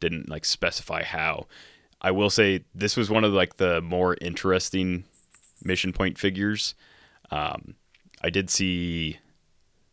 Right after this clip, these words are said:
I can't remember where it was. I did see people talking about how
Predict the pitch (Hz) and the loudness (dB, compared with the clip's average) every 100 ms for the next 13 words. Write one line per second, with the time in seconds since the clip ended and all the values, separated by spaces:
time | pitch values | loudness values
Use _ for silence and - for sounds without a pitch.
0 | _ _ - - 95 80 87 82 80 82 | _ _ -16 -6 -4 -2 -2 0 2 0
1 | 60 78 76 - 85 87 - 92 - 87 | 0 -2 -4 -4 -4 -2 -2 -2 -2 -2
2 | 87 - 85 - 82 82 73 85 80 82 | -2 0 0 0 -2 -2 0 0 0 -2